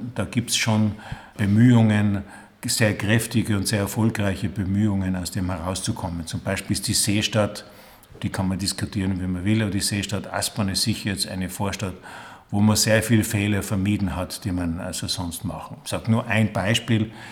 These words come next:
damit man das auch bebildern kann, kann sich jeder vorstellen. Natürlich hat's dort den Wunsch gegeben, ein Einkaufszentrum zu machen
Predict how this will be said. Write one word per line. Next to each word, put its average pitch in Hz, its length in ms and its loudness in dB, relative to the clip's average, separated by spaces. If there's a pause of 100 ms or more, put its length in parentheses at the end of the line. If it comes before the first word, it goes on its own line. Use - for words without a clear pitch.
(720)
damit - 180 -6
man 98 100 2
das 95 160 -2
auch 90 360 -4 (260)
bebildern 120 500 4
kann, 104 240 0
kann 98 180 -2
sich 101 160 0
jeder 101 200 0
vorstellen. 113 500 2
Natürlich 110 540 4
hat's 101 200 -2
dort 107 220 0
den 98 200 0
Wunsch 117 260 4
gegeben, 101 400 0
ein - 60 -4
Einkaufszentrum 110 840 2
zu 113 140 -2
machen 101 400 -2